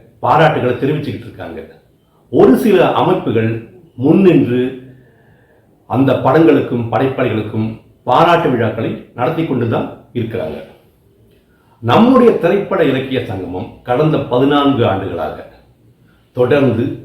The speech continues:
இது போன்ற நல்ல படங்களை தேர்ந்தெடுத்து அந்த படங்களுக்கு பாராட்டு விழாக்களையும் படைப்பாளிகளுக்கு பாராட்டியும் தெரிவிச்சுக்கிட்டு தான் இருக்கு.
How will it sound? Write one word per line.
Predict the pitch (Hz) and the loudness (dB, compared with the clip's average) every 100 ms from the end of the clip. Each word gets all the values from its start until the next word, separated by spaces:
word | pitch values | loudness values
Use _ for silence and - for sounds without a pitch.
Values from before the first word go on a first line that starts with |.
| - _ _ _ 135 | -20 _ _ _ -2
இது | 143 160 | 2 4
போன்ற | 151 151 120 | 2 2 0
நல்ல | 110 127 | 0 0
படங்களை | 120 110 107 101 98 - - | -2 -2 -2 -2 -6 -10 -2
தேர்ந்தெடுத்து | 151 160 117 104 92 - - - _ _ _ _ _ _ _ _ _ 113 | 4 4 4 -2 -6 -14 -20 -20 _ _ _ _ _ _ _ _ _ -6
அந்த | 117 113 | -2 0
படங்களுக்கு | 135 139 131 120 107 | 2 4 2 0 0
பாராட்டு | - 139 127 113 | 2 4 2 0
விழாக்களையும் | 104 98 - 92 87 - _ _ _ 117 | -4 -4 -6 -10 -12 -20 _ _ _ -4
படைப்பாளிகளுக்கு | 151 151 139 135 113 113 - | -2 0 0 2 0 -2 -2
பாராட்டியும் | 123 131 107 113 - - - _ _ - | 2 2 0 -2 -6 -8 -18 _ _ 0
தெரிவிச்சுக்கிட்டு | 190 170 160 131 110 | 2 2 0 -2 -4
தான் | 160 240 - - - | -6 -8 -12 -20 -6
இருக்கு. | 135 - | -4 -4